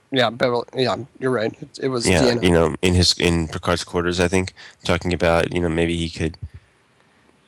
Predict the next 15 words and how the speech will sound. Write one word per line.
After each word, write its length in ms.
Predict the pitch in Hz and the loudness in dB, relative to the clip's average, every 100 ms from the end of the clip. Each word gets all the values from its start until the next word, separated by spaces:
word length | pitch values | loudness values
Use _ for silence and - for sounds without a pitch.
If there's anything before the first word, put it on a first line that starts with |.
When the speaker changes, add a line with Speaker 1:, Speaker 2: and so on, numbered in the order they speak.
| _ - | _ -6
Speaker 2:
leave 220 | 87 85 | -2 0
Starfleet 560 | - 117 110 110 110 104 | 0 2 2 2 -2 -2
for 180 | - 104 | -2 -2
a 80 | |
while 560 | 98 95 95 95 95 - | 2 4 6 4 2 0
or 160 | - 80 | -4 -6
go 100 | 80 | -2
back 160 | 80 - | -2 -2
to 40 | |
Starfleet 320 | - 78 - | -6 -6 -6
Academy 480 | 71 - 95 95 95 | -4 0 2 2 0
for 180 | 92 95 | -4 -6
a 80 | 87 | -4
while, 500 | 87 85 90 92 87 | -2 0 0 -2 -4
or, 140 | - | -6